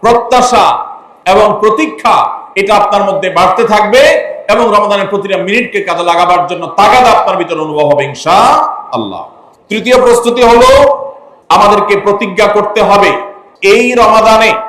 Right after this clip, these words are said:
আমরা নেকামল করবই করব এবং কোনো আমল, কোনো ভালো কাজ,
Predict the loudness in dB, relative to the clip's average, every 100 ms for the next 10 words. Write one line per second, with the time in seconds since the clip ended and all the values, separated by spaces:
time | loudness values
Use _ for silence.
0 | -14 -20 _ _ _ -2 0 0 0 0
1 | 0 2 2 2 0 2 2 2 2 2
2 | 4 4 4 4 2 -4 -12 -20 -10 0
3 | 2 4 4 2 -2 -8 -16 -20 _ 0
4 | 2 4 2 4 4 4 2 -4 -8 -16
5 | _ -2 0 2 0 2 2 4 2